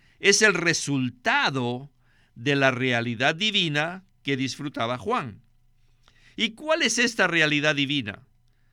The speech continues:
Esta realidad divina es el Dios triuno, el Dios triuno en el Hijo que Juan disfrutaba como la realidad divina. Y a partir de este disfrute, el resultado que se produce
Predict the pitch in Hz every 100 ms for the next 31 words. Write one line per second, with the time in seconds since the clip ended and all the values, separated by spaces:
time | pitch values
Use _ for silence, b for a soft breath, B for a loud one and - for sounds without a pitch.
0 | _ _ _ - 185 190 180 170 156 147
1 | 175 165 143 175 226 254 226 - _ _
2 | _ 160 160 147 135 117 135 170 - -
3 | 170 226 240 123 90 _ _ _ - 180
4 | 185 196 294 - 190 208 240 247 226 185
5 | 170 220 311 - 147 131 143 - _ _
6 | _ _ 147 147 - 135 160 185 196 -
7 | - 202 202 175 120 113 120 - - 120
8 | 120 127 135 139 143 156 120 113 170 262
9 | 311 143 92 _ _ b b b b b
10 | b b 180 185 - 175 - 294 262 233
11 | 240 233 208 180 160 - - 202 180 -
12 | 127 147 - _ _ _ 160 165 156 151
13 | 139 123 185 190 165 - 151 143 147 175
14 | 196 - 135 151